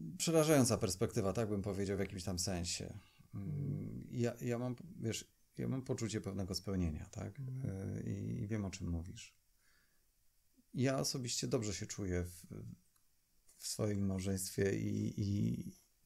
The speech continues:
Speaker 1: i z, i w, jakby z myśl, myśl, y, jakby z tą perspektywą, e, że dalej będziemy razem, jest dla mnie jest jak najbardziej fascynująca, interesująca.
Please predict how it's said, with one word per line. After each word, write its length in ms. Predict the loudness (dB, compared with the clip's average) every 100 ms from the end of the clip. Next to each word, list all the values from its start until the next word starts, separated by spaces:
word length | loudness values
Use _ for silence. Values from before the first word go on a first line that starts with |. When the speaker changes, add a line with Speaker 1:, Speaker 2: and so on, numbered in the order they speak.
| 2
Speaker 1:
i 40 | 2
z, 200 | 2 2
i 180 | 2
w, 240 | 0 -6 -2 0
jakby 220 | 4 4
z 80 | 6
myśl, 300 | 6 6 6
myśl, 340 | 6 4 0
y, 440 | 0 0 0 -4 -4
jakby 320 | -6 -4 -2
z 60 | -2
tą 140 | 0 2
perspektywą, 720 | 0 2 0 2 4 4 2 -6 -20 -20 _ _ _
e, 680 | 0 2 2 0 0 0 0 0
że 160 | 0
dalej 260 | 2 2 2
będziemy 380 | 0 0 2 4
razem, 380 | 4 2 0
jest 400 | 0 -2 -4 -4 -4
dla 240 | 0 2
mnie 100 | 2
jest 220 | 0 -4
jak 220 | -6 -6 -4
najbardziej 520 | 0 0 0 0 0
fascynująca, 800 | 0 0 6 6 6 4 4 2
interesująca. 840 | 2 2 2 2 0 0 0